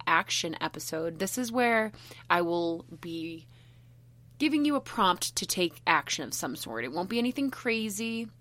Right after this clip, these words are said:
It will just usually take, you know, ten minutes or what have you. But today is indeed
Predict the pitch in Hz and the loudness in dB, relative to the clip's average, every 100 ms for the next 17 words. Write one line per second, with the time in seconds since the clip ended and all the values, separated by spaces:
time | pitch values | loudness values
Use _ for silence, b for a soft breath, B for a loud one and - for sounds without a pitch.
0 | - - - - - 190 180 165 185 185 | -20 -20 -20 -20 -14 -8 -6 0 0 0
1 | - 190 202 196 - 180 - 175 170 - | -4 -4 -2 -4 -4 -6 -6 -6 -6 -8
2 | - 180 185 175 175 - 175 170 175 170 | -4 -2 0 -2 -2 -2 -2 0 -2 -2
3 | 165 170 165 165 165 B B B 196 - | -2 -4 -4 -4 -8 B B B -6 -6
4 | - 180 170 - 180 170 170 175 - 156 | -2 0 2 0 -2 -4 -4 -6 -6 -6
5 | 156 - | -6 -8